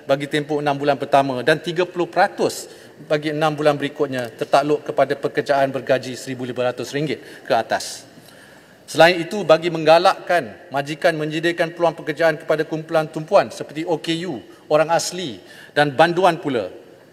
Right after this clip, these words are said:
kerajaan akan memberikan insentif sebanyak tiga puluh peratus daripada gaji bulanan bagi tempoh enam bulan pertama dan empat puluh peratus bagi enam bulan berikutnya tertakluk kepada pekerjaan bergaji seribu dua ratus ringgit ke atas.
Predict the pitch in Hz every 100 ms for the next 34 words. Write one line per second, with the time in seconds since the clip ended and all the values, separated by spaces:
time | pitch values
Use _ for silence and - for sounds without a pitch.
0 | _ 147 139 160 175 180 165 175 165 156
1 | 156 170 180 160 147 156 185 170 156 160
2 | 160 - 202 226 220 185 - 156 160 151
3 | 151 143 147 147 139 156 170 143 151 151
4 | 139 127 135 135 151 151 160 151 151 143
5 | 147 - - 127 120 113 - - - -
6 | 156 175 190 - 175 165 170 175 - -
7 | - - 135 139 135 151 143 143 139 135
8 | - 170 131 107 - - - - 151 156
9 | 170 156 - - - - 143 143 147 -
10 | - 147 147 139 139 131 135 139 131 147
11 | 175 175 151 147 135 131 131 131 127 -
12 | 127 113 110 - -